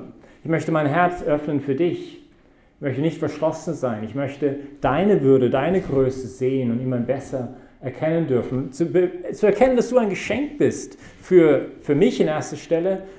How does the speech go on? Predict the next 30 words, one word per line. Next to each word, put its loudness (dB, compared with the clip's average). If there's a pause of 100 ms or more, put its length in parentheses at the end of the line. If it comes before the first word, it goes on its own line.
aber 2
auch 2
für -2
die, 0
für -2
diese -4
Gemeinde, -2
für -10
diese -6
Stadt, -8
für -10
diese -6
Welt. -2 (1300)
Vielleicht 0
ist -4
das 8
eine 4
andere 6
Art 2
und -2
Weise, 2
wie 2
wir 2
einen 2
Mensch 0
definieren 2
könnten -2
auf -2
christlich, -2
nicht? -10